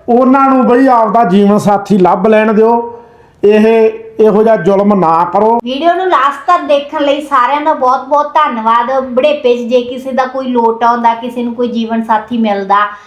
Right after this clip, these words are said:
Speaker 2: ਤਾਂ ਮੈਨੂੰ ਨਹੀਂ ਲੱਗਦਾ ਦੇ ਇਸ, ਇਹਦੇ ਵਿੱਚ ਵੀ ਦੂਜੇ ਪਰਿਵਾਰ ਨੂੰ ਕੋਈ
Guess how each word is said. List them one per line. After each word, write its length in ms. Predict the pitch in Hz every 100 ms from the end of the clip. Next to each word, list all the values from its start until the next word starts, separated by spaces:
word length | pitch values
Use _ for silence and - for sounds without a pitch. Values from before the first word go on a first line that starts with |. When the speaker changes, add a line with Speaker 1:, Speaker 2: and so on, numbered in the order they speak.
| _
Speaker 2:
ਤਾਂ 100 | -
ਮੈਨੂੰ 320 | 311 302 302 320
ਨਹੀਂ 100 | 302
ਲੱਗਦਾ 340 | 247 240 247
ਦੇ 120 | 240
ਇਸ, 360 | 262 - 254 254
ਇਹਦੇ 380 | 339 294 285 339
ਵਿੱਚ 200 | 330 285
ਵੀ 120 | 285
ਦੂਜੇ 320 | 262 254 254
ਪਰਿਵਾਰ 380 | 254 240 233 233
ਨੂੰ 120 | 240
ਕੋਈ 240 | 247 254